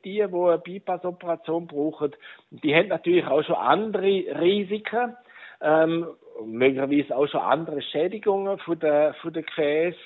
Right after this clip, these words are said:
oder von den anderen Organen, wo dann das Risiko von deren Operation natürlich dann, dann erhöhen.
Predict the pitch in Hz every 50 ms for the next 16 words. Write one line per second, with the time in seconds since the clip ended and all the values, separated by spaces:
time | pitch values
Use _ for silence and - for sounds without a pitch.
0 | - - _ - - - - - 117 123 - - 139 135 120 87 113 131 156 160
1 | 147 143 147 135 127 135 127 - 120 104 117 135 160 190 202 190 - - - -
2 | _ _ - 135 143 156 165 151 151 147 131 - - 147 202 226 247 233 247 -
3 | 214 185 160 - - 165 160 151 147 156 160 151 143 143 139 - - 143 135 135
4 | 135 - - 139 135 135 147 151 143 - - - _ _ - - 127 - - 147
5 | 143 147 147 147 - - 139 123 131 135 131 123 - 135 123 127 139 - 123 117
6 | 101 107 104 113 110 92 -